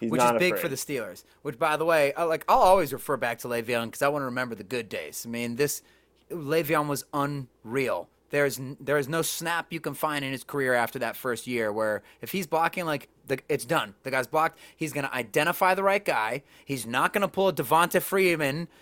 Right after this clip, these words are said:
Speaker 2: in the damn Super Bowl. "Oh, where's my guy? Oh, Dante Hightower. Anybody he-, ever heard of this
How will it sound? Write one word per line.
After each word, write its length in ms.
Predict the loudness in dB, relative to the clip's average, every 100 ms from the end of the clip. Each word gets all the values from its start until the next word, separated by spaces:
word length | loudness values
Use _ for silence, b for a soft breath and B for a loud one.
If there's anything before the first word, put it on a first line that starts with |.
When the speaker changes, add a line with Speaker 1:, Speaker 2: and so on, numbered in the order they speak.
| b
Speaker 2:
in 100 | -4
the 80 | 0
damn 320 | 4 4 4
Super 360 | 2 2 4 2
Bowl. 420 | 2 4 4 2 b b 4
"Oh, 200 | 10 12
where's 220 | 12 10
my 140 | 10
guy? 380 | 8 8 8 8
Oh, 160 | 4 2
Dante 360 | 6 6 6 4
Hightower. 420 | 4 4 2 2
Anybody 400 | -2 -2 -4 -4
he-, 80 | -4 0
ever 200 | 2 4
heard 160 | 2 0
of 60 |
this 220 | -2 -2